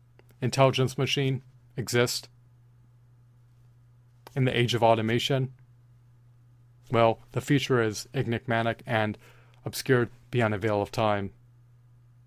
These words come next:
However, it would be interesting to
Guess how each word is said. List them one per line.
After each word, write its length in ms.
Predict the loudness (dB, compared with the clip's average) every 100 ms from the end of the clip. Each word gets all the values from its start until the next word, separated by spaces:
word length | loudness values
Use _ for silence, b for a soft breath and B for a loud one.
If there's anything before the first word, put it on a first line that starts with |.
| -20 _ _ _ _ _ -10
However, 520 | 4 8 8 6 0 b b b
it 120 | -2
would 240 | 2 2 4
be 300 | 2 2 -4 -14 _ -4
interesting 720 | -2 2 2 2 -2 -4 -4 b b b _
to 480 | -2 2 2 0